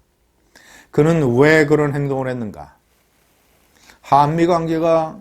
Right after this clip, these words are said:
그리고 한반도의 안보가 비상 상황에 접어든다는 판단 때문입니다. 비상 상황에는,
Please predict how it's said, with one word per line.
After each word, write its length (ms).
그리고 240
한반도의 560
안보가 640
비상 440
상황에 480
접어든다는 720
판단 400
때문입니다. 760
비상 420
상황에는, 640